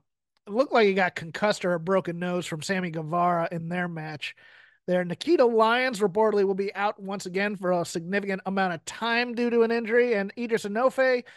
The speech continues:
uh, up-, got injured halfway, uh, through that,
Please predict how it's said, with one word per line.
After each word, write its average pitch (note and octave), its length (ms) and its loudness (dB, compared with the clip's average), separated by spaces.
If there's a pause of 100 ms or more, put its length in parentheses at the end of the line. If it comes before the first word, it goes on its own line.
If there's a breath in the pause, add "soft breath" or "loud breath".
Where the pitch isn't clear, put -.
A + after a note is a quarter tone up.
(500 loud breath)
uh, - 20 -2
up-, G3+ 540 2
got A3+ 280 -2
injured G#3+ 520 -2
halfway, G#3+ 800 0 (220)
uh, F3 260 -2
through G3+ 320 2
that, E3+ 340 -4